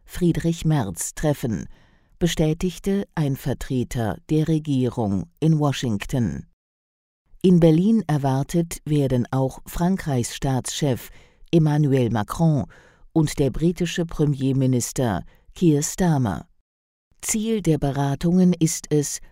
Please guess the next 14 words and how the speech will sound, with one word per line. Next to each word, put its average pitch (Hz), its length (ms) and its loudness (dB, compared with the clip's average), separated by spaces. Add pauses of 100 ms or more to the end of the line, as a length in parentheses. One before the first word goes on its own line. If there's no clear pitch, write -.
(180)
eine 143 360 2
gemeinsame 147 800 2
Position 156 1080 0 (100)
für 165 280 4
Verhandlungen 139 920 0
mit 165 280 2
Russland 117 720 -4
zu - 220 -4
erarbeiten. 117 880 -2 (1080)
Eine 165 300 4
erste 202 440 0
Friedensplanfassung, 185 1500 -2
die 139 220 -4
U-S-Präsident 113 1160 -2